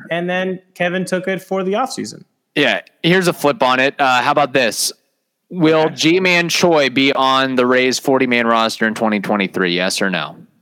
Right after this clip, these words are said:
Speaker 1: I, I, if I go, if I say no, then I'm going to go against what I said in the offseason, which was, like, I am not gonna comment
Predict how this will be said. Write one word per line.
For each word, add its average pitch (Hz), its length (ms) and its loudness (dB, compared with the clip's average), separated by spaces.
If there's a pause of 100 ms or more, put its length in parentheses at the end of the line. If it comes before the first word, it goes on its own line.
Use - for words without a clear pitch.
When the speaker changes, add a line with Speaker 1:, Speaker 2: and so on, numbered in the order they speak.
(1080)
Speaker 1:
I, 90 560 -14 (640)
I, 147 360 -2 (340)
if 160 220 -2
I 175 140 2
go, 233 420 0
if 165 180 -2
I 190 120 0
say 208 460 -2
no, 160 640 0 (200)
then 143 140 -2
I'm 147 180 -2
going 160 340 -2
to 160 120 -10
go 143 220 -2
against 139 460 -4
what 127 120 -4
I 127 180 0
said 127 560 -4 (340)
in 139 140 -4
the 131 60 -2
offseason, 120 680 -2
which 117 180 -6
was, 113 220 -4
like, 110 320 -4
I 127 120 -2
am 123 200 -4
not 120 220 0
gonna 123 200 -4
comment 107 640 -2